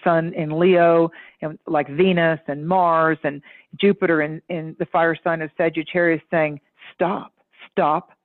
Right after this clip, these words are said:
the madness. Just stop. You're disconnected." When you're disconnected, your heart light isn't lit up. It's almost like it's, it's entombed. It's almost as if it's just run into the shadows. And so internet trolls and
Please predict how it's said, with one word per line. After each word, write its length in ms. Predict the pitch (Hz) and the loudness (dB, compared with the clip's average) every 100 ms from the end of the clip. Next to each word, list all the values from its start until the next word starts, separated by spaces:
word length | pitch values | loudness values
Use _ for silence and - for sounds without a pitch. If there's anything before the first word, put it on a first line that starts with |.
| _ | _
the 80 | 190 | -4
madness. 520 | 175 180 262 151 143 - | 0 0 -2 -4 -12 -8
Just 140 | 190 170 - - | -6 -6 -8 -4
stop. 400 | 233 262 - _ - | -2 0 -2 _ -6
You're 140 | 208 202 | 0 0
disconnected." 920 | 180 151 - 196 220 285 - 123 - _ _ _ _ _ _ _ - | 0 -2 -2 0 0 0 -2 -4 -4 _ _ _ _ _ _ _ 0
When 140 | 196 | 2
you're 120 | 202 | 4
disconnected, 840 | 190 269 269 202 226 294 - 170 - - _ | 4 0 0 0 0 0 0 0 -2 -18 _
your 220 | 202 240 | 0 2
heart 280 | 196 254 285 | 2 2 2
light 340 | 175 170 165 165 | 2 2 2 2
isn't 320 | 185 180 175 | 0 0 0
lit 220 | 180 170 | 2 2
up. 340 | 208 262 156 - | 4 2 2 -2
It's 120 | 160 | -2
almost 320 | 180 175 175 - | 0 0 -2 -2
like 240 | 170 160 | -2 0
it's, 160 | 160 156 _ - | -4 -6 _ -6
it's 200 | 170 170 | -6 -6
entombed. 600 | 156 - 208 262 147 156 | -8 -2 0 0 -4 -6
It's 160 | 151 | -4
almost 260 | 156 160 160 | -2 -2 -6
as 80 | 156 | -6
if 140 | 160 156 | -6 -6
it's 140 | 160 - | -6 -6
just 160 | 165 156 - - - | -8 -8 -12 -20 -16
run 280 | 180 170 170 | -2 0 0
into 200 | 165 - | -2 -6
the 140 | 156 156 - | -6 -4 0
shadows. 460 | 196 220 165 - - - - - | 2 2 2 0 -6 -20 -12 -8
And 120 | 170 | -4
so 160 | 185 - | -2 2
internet 380 | 214 240 220 220 | 2 4 2 0
trolls 540 | - 208 196 185 180 175 | 0 2 4 4 2 0
and 200 | 151 | -4